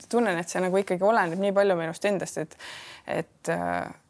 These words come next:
et ma ei näe, et siin mingite ainete või mi-, millegagi nagu võimalik on kuidagi seda asja nagu parandada, et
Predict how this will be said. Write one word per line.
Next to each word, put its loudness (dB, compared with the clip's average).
et -12
ma 2
ei 2
näe, 4
et -8
siin -2
mingite 0
ainete -2
või -4
mi-, -2
millegagi -2
nagu -6
võimalik -6
on -10
kuidagi -2
seda -4
asja -4
nagu -8
parandada, -6
et -16